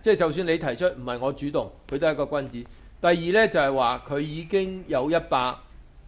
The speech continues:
超過一百五十，佢覺得穩陣啦。所以呢，佢要提，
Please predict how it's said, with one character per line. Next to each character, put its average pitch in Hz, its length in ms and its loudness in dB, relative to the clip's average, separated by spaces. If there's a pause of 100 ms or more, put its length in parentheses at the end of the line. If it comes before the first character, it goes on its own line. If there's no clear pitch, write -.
(160)
超 254 200 4
過 202 120 10
一 202 60 8
百 175 140 4
五 143 140 -8
十， 156 80 -6 (220)
佢 156 120 -4
覺 175 100 4
得 190 100 4
穩 151 240 -2
陣 139 140 -2
啦。 113 160 -10 (300)
所 214 240 4
以 226 200 4
呢， 196 140 6
佢 185 140 0
要 170 200 0
提， 165 120 -16